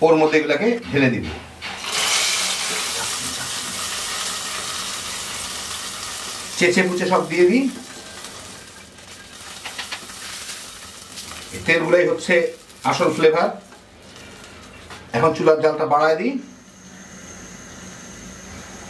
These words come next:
বাড়ায় এটাকে এর সাথে মিশাই, একটু বলক দিয়ে নিই যাতে ফ্লেভারটা চলে আসে। আর এখন হচ্ছে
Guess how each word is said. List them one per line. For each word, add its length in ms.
বাড়ায় 360
এটাকে 260
এর 100
সাথে 220
মিশাই, 300
একটু 220
বলক 280
দিয়ে 180
নিই 140
যাতে 200
ফ্লেভারটা 460
চলে 240
আসে। 160
আর 80
এখন 180
হচ্ছে 160